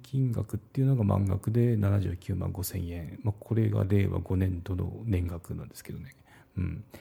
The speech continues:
下記調整率ってことで。そうですね。まあ、こんな感じですって感じで。うん。で、厚生年金二階部分なんですけど、まあ、会社員、公務員が対象ですよ。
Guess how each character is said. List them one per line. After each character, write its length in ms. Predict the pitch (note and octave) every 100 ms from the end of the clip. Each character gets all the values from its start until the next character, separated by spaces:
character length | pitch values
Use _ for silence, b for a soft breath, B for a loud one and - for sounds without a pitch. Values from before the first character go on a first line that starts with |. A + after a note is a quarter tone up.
| B
下 120 | - A#2
記 120 | G2
調 220 | - F2+
整 160 | F2+ F2
率 320 | E2+ - F#2
っ 160 | F2
て 120 | F2+ -
こ 60 | - -
と 80 |
で。 80 | G#2+ G#2+ _ _ _ _ _ b b b _
そ 180 | - -
う 40 | -
で 60 | -
す 140 | -
ね。 340 | C2+ B1 G#2 -
ま 80 |
あ、 60 | G2
こ 240 | - -
ん 80 | F#2
な 80 | E2+
感 180 | - -
じ 140 | G#2
で 40 | - - -
す 80 |
っ 20 | -
て 80 |
感 160 | - A2+
じ 120 | -
で。 40 | _ B B B B B
う 40 | F#2+
ん。 160 | F2
で、 140 | F#2 A2+
厚 200 | - C#3
生 140 | C#3 D3
年 160 | C#3+
金 200 | C3+ E2+
二 100 | F#2
階 220 | F#2+ A#2
部 140 | A2 A#2
分 140 | G2+
な 100 | G2+
ん 100 | G2+
で 40 | G2+
す 120 | -
け 80 | C#3
ど、 320 | D3 C#3+ C3+
ま 100 | A#2
あ、 20 |
会 220 | - G#2+
社 160 | G2 F#2
員、 100 | -
公 140 | - F#2
務 140 | F#2
員 80 | F2
が 120 | F#2
対 200 | - E2+
象 200 | E2 -
で 100 | C2+
す 140 | -
よ。 340 | - E2 E2